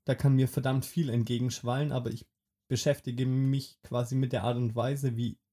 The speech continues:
ich es aufnehme, wie ich es verarbeite und wie ich dann quasi Punkte daraus ziehe für mich und mein Leben“,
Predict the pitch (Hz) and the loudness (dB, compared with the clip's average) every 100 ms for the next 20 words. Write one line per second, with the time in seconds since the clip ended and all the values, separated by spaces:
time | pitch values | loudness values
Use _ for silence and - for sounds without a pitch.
0 | - 156 - - 117 - 131 156 - 165 | -2 0 -2 -4 -4 0 2 2 2 2
1 | 160 156 139 120 127 - 127 123 - 127 | 2 0 -2 -2 -2 -2 -4 -6 -4 -4
2 | - 135 147 147 143 147 135 120 123 117 | -2 0 2 4 2 0 -2 0 -2 0
3 | 120 127 - 131 123 - 127 127 123 113 | -2 -4 -4 -4 -4 -4 -4 -2 -2 -4
4 | - _ _ _ _ _ _ _ _ _ | -6 _ _ _ _ _ _ _ _ _
5 | _ _ _ _ _ _ _ _ - 160 | _ _ _ _ _ _ _ _ 2 4
6 | 143 117 113 117 120 - - 120 117 - | 6 4 6 4 4 -2 0 2 2 0
7 | 135 120 127 - - 113 117 110 113 110 | 0 0 0 -6 -4 -2 0 0 0 0
8 | 98 - | -2 -6